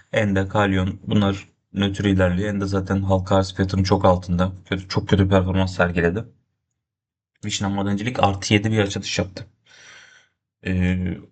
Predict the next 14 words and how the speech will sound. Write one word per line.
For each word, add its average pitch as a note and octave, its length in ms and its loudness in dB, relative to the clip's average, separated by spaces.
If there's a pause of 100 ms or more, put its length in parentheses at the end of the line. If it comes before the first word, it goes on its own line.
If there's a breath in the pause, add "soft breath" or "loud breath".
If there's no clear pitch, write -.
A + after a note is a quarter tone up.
artı G2 240 0
yedi G#2 120 2
açılış G#2+ 340 0
yapmasına G#2+ 420 0
rağmen G#2+ 180 -4
şu B2 180 2
anda A2 180 2
eksi A2+ 260 -2
üç A#2 220 0
seksen F#2+ 400 4
beşlerde. F#2 460 0 (1500)
Devre F#2+ 360 -2
kesecek G2 440 -2
muhtemelen. F2+ 560 2